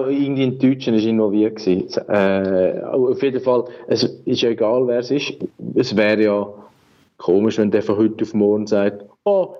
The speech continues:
ich mach das jetzt nicht mehr, ich, äh, habe mir's jetzt anders überlegt und, und, äh,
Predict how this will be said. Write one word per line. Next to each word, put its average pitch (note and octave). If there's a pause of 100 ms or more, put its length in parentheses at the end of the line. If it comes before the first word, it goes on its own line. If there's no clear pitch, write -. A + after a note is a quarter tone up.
ich -
mach A#2+
das G#2+
jetzt A2
nicht A2
mehr, A2 (320)
ich, A2
äh, G2 (680)
habe B2
mir's A2
jetzt G#2+
anders G#2+
überlegt G2+
und, F#2+
und, F#2+
äh, F2+